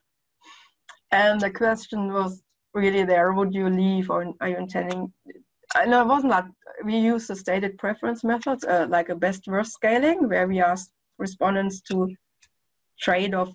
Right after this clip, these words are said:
different reasons for why they would move or leave Darwin. Uh, so, um, and this graph shows that why, again, employment, family and friends, and lifestyle issues are the most important reasons. One is the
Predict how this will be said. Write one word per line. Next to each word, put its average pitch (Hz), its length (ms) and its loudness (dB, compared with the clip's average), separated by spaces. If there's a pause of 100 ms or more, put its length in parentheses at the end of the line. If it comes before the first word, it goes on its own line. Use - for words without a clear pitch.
(140)
different 185 440 -2
reasons 185 540 -2
for 175 180 -2
why 180 340 4
they 185 120 2
would 185 300 -4
move 214 400 0 (260)
or 202 160 -2
leave 208 380 0
Darwin. 262 380 2 (1600)
Uh, - 60 2 (120)
so, 202 380 0
um, 190 520 0 (500)
and 208 280 0 (180)
this 202 500 -6 (280)
graph 185 380 2 (140)
shows 190 400 -6
that 180 220 0 (300)
why, 180 240 4
again, 180 440 0
employment, 185 540 -2
family 180 280 -2
and 175 140 -6
friends, 180 400 0
and 175 120 -4
lifestyle 175 520 -2
issues 190 460 -6 (100)
are 170 260 0
the 175 120 -2
most 180 460 -6
important 226 420 -2
reasons. 285 500 -2
One 170 340 0
is - 140 -10
the - 160 -12